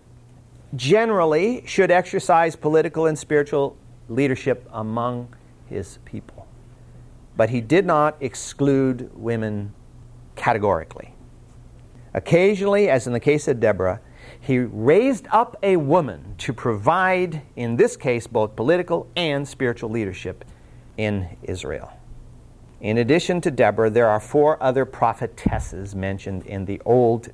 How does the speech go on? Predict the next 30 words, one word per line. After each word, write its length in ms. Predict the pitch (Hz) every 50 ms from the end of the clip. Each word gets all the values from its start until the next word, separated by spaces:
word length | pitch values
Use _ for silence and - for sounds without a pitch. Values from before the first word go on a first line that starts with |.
| -
Testament. 680 | - - 120 117 - - - 107 92 76 - - - - - - - - - - - - - - - - - - -
The 80 | - 151
first 380 | - 131 135 143 143 - - - - - -
ever 200 | 117 127 151 170
mentioned 440 | 147 123 113 107 - 117 113 117 -
was 200 | 117 117 110 101
Miriam. 640 | 110 104 107 107 110 110 104 101 90 90 87 80 85 - - - - - - - - - - - - - - - - - - - - -
And 260 | - 107 104 98 101 95
back 260 | 113 113 120 120 -
in 100 | 113 117
Exodus 420 | 123 131 - - 139 135 131 -
fifteen, 680 | - 147 139 139 - 139 131 117 101 98 98 104 98 - -
Miriam 440 | 123 113 113 117 120 123 127 131
is 140 | 131 127 -
called 500 | - - - - 147 113 92 101 101 - -
a 60 | 113
Nebiah, 580 | 113 110 110 107 113 113 117 110 90 85 80 - - - - -
a 80 | 117
prophetess. 920 | - - - - 107 98 - - - - - - - 92 - - - - - - - - - - - -
And 140 | 95 87
she 140 | - - 95
went 160 | 90 90 87
out 200 | 90 98 107 -
with 140 | - 110 95
the 80 | 101 92
tambourines 760 | - - 110 104 104 107 104 104 104 107 110 110 110 101 107
and 120 | 110 107
cymbals 540 | 104 - 120 113 104 90 87 85 87 - - - - - - - - - -
to 100 | - -
sing. 560 | 92 - - - 117 110 98 85 78 76 85